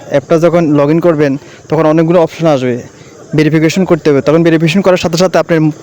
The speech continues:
ফোনের যত ইনফরমেশন আছে সবে চলে যাবে তাদের কাছে। আপনার দুর্বলতার সুযোগ নিয়ে তারা আপনাকে ব্ল্যাকমেইল করবে, তারপরে, তারপর আপনি অনেক টাকা হাতিয়ে নেবে। কখনো লোভে পড়ে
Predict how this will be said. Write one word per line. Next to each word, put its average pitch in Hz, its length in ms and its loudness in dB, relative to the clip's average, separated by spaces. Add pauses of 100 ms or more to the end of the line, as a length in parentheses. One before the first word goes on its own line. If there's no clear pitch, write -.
(200)
ফোনের 180 380 0
যত 170 180 0
ইনফরমেশন 175 640 2
আছে 143 340 0 (720)
সবে 175 260 0
চলে 196 180 2
যাবে 190 140 2
তাদের 147 240 0
কাছে। 117 380 0 (2000)
আপনার 180 220 2
দুর্বলতার 196 380 2
সুযোগ 202 240 2
নিয়ে 214 120 2
তারা 185 160 2
আপনাকে 185 240 0
ব্ল্যাকমেইল 170 400 0
করবে, 156 160 0
তারপরে, 135 400 -2 (260)
তারপর 151 200 -2
আপনি 151 200 0
অনেক 160 160 -4
টাকা 165 140 -2
হাতিয়ে 143 280 0
নেবে। 123 280 -2 (500)
কখনো 196 460 0 (300)
লোভে 160 200 2
পড়ে 160 460 2